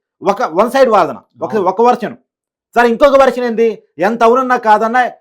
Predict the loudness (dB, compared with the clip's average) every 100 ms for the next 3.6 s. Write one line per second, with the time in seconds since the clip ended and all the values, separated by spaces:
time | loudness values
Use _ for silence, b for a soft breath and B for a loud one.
0 | _ -12 -4 -4 -2 -2 -2 0 0 0
1 | 2 0 2 0 0 -2 -2 -2 -4 -6
2 | -2 2 2 2 -2 -2 -4 -4 -4 -4
3 | -4 -2 -4 -4 -8 -10